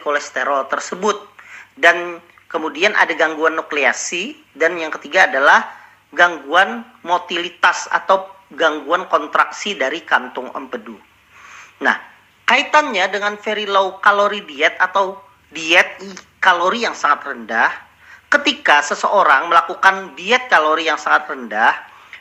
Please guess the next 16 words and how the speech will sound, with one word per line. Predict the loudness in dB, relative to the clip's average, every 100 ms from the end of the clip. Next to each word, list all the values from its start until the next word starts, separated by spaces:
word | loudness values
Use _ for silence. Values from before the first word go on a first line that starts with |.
| _
maka | 2 4 4 4 4 -2 -18 _ _ _ _ _
hati | -4 4 4 2 -4 -2 -2 -4 -16 _ _ _ _ _
pada, | 2 4 6 6 6 2 -6 _ _ _ _
eh, | -6 -2 0 -2 0 4
pada | 4 4 4 4 4 4 4 2 2 0 -6 -18 _ -20 -6
beberapa | -2 4 6 6
saat | 4 2 4 2 2
setelah | -4 0 0
melakukan | 4 2 4 0 0
diet | -4 -6 -6
itu | -10 -4 -4 -4 -10 -20 -20 -4
justru | -4 -4 -4 -2
akan | 0 0 4 2 4 -4 -4
melepaskan | -2 -4 0 -2 -2 -2 0
banyak | 2 0 0 -4
sekali | -6 0 0